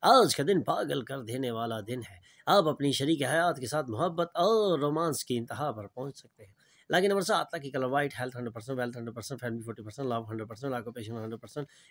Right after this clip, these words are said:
married life hundred percent रहने के इम्कानात हैं। पाँच वक्त की नमाज की पाबंदी करें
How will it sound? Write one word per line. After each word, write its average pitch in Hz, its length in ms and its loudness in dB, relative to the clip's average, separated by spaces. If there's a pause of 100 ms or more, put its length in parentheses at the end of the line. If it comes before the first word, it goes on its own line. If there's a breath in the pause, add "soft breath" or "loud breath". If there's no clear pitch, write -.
married 185 380 2
life 135 180 -2
hundred 143 220 -2
percent 113 300 -8
रहने 110 240 -4
के 117 420 -6
इम्कानात 175 600 -2
हैं। 120 100 -6 (340 soft breath)
पाँच 156 540 0
वक्त 156 200 -4
की 139 100 0
नमाज 123 440 -4
की - 140 -20
पाबंदी 120 360 -4
करें 98 200 -8